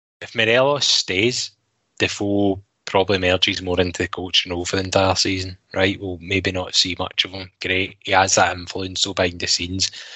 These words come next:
Morelos goes. We're then in the same position we were last season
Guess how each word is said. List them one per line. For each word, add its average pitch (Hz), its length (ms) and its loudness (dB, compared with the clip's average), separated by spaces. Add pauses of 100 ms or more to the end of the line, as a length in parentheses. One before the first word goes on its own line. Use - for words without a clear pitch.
(160)
Morelos 104 580 2
goes. 117 500 4 (560)
We're 104 100 6
then 101 220 4
in 101 60 -8
the 101 60 -6
same 117 260 2
position 110 400 2
we 101 80 -4
were 95 140 0
last 90 440 2
season 90 420 0